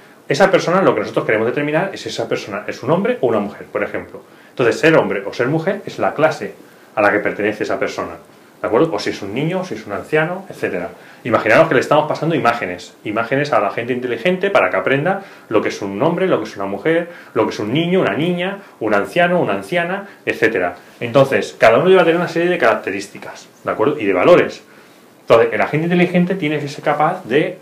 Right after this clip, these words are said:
pues, aprender a, a ca-, a, bueno, en este caso, eh, a clasificar, que se llama clasificar los ejemplos dentro de su clase, ¿vale? A partir de los ejemplos aprende y luego, bueno, pues lo intenta hacer por sí mismo. Entonces, como digo, cada ejemplo va a pertenecer a una clase.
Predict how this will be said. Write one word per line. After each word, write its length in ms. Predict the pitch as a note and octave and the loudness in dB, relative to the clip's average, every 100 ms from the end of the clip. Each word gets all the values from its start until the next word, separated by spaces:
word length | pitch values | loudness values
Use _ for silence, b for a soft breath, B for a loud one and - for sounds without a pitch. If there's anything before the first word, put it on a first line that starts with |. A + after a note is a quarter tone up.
| A2 G2+ | -12 -4
pues, 140 | F#2 | -2
aprender 600 | F#2+ G2+ G2 C#3 F3+ - B B B B | -2 -4 0 0 0 -4 B B B B
a, 400 | G2+ F#2+ G#2 F2+ | 0 0 0 0
a 80 | F2+ | 0
ca-, 440 | G2+ G2 G2+ F2 F#2 | 2 2 0 -4 -4
a, 20 | |
bueno, 180 | G2 G2 | -4 -6
en 60 | |
este 180 | - A#2 | -4 0
caso, 400 | - - D#3 D#3 | 2 2 0 0
eh, 160 | G#2 A2 | -2 0
a 120 | G2+ | 0
clasificar, 640 | A#2 G2+ G#2 G2 A2+ D3+ E3 | 0 -4 -6 -6 2 2 2
que 80 | |
se 60 | - | -4
llama 200 | C#3 D#3+ | -2 -2
clasificar 680 | A2 - A2 B2+ D3 F3+ - B B | -4 -8 -6 0 2 0 -4 B B
los 220 | B2+ B2+ D#3+ | 0 2 2
ejemplos 500 | - E3+ E3+ F#3+ B2 | 2 0 0 -2 0
dentro 300 | C3+ D3+ C3 | -2 0 4
de 280 | A#2 - A2 | 4 2 -6
su 300 | - A#2+ A2 | -2 -2 0
clase, 400 | G2+ F2+ - G#2 - B B | -2 -2 -6 -14 -18 B B
¿vale? 160 | G#2+ C3 G#2 | -4 -2 0
A 100 | G2 | 2
partir 240 | F#2 G#2+ | 2 2
de 80 | A#2 | 2
los 160 | A#2 | 2
ejemplos 480 | A#2 D#3+ D3 F#2+ - | 0 0 0 -4 -8
aprende 520 | G2+ E3+ F#3+ G#3 C#4 B B B | -2 0 2 0 -2 B B B
y 80 | B2 | 0
luego, 280 | A2+ A2+ D3+ | 4 6 6
bueno, 220 | A2 F#2+ | 2 -2
pues 160 | G2 F#2 | -4 -4
lo 160 | F2+ | -4
intenta 540 | F2+ G2 G2 B2 B2+ G#2 | -4 -4 2 2 2 0
hacer 300 | - C3 C3 | 0 0 0
por 140 | G2 | -4
sí 180 | - G2 | -4 -6
mismo. 360 | F#2 G#2 F#2+ - B B B | -6 -8 -12 -12 B B B
Entonces, 280 | - A#2+ G#2+ | 0 2 2
como 220 | B2+ C3+ | 4 4
digo, 360 | G3 G3 G3+ - | 4 2 2 4
cada 220 | D3 E3 | 6 6
ejemplo 340 | - D#3+ D#3+ D#3+ | 4 2 6 6
va 120 | C#3 | 6
a 40 | |
pertenecer 520 | B2+ A#2+ A2 A2 E3 - | 4 -6 -6 -4 -4 0
a 80 | |
una 240 | A2 B2 G#2+ | 0 0 -2
clase. 320 | F#2+ - | -2 -4